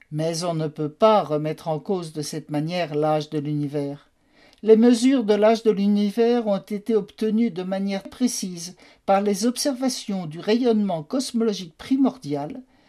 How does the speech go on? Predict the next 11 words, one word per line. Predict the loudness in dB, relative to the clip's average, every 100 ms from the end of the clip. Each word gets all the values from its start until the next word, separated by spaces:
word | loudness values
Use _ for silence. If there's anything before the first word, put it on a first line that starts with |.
| _ _ -2
avec | 0 0 0
les | -4
satellites | -4 -6 -6 -8 -8 -10 -16 -18
W | 0 4 6 4 2 0
map, | -2 -6 -12 -20 _ _ _
un | -10 -10
premier | -8 -6 -4 -4
satellite | -4 -6 -6 -8 -8 -6
assez | -6 -4 -4
ancien, | -6 -6 -8 -10 _ _
et | 4 4 2